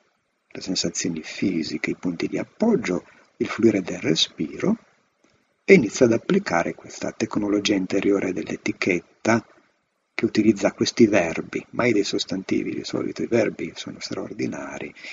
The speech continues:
indicano dei processi in divenire, e quindi è udire, pensare, in maniera molto semplice.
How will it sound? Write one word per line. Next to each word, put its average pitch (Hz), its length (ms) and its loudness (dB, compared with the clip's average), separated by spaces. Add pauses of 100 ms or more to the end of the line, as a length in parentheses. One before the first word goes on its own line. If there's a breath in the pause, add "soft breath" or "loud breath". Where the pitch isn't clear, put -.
indicano 113 440 4
dei 104 160 0
processi - 640 2
in 92 100 -8
divenire, 90 800 -4 (2000)
e - 120 -8
quindi 104 400 4
è 87 300 -2
udire, 123 680 4 (800)
pensare, 95 1000 -2 (1600)
in 139 100 -2
maniera 127 320 8
molto 127 320 2
semplice. 82 760 -2